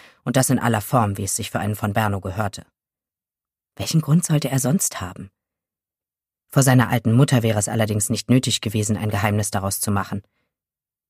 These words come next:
Margot hatte nie aufgehört, an ihn zu glauben und stand wie immer hinter ihm, auch wenn er sich in letzter Zeit kaum bei ihr hatte blicken lassen.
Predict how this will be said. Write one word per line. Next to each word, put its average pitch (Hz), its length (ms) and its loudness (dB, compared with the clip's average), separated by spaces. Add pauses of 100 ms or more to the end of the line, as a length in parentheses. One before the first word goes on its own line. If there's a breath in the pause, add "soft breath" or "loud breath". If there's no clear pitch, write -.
(120)
Margot 143 340 4
hatte 139 180 6
nie 156 180 10
aufgehört, 110 520 2
an 101 100 0
ihn 101 120 -4
zu - 140 -4
glauben 110 360 2
und 98 120 0
stand 104 280 -2
wie 113 60 -6
immer 147 240 4
hinter 110 340 2
ihm, 107 160 -4
auch - 200 -12
wenn 120 120 4
er 120 100 4
sich 107 160 -4
in 98 80 0
letzter 107 400 -2
Zeit 120 300 -2
kaum 131 240 2
bei 156 120 4
ihr 135 200 0
hatte 135 200 -2
blicken 175 300 -2
lassen. 90 400 -6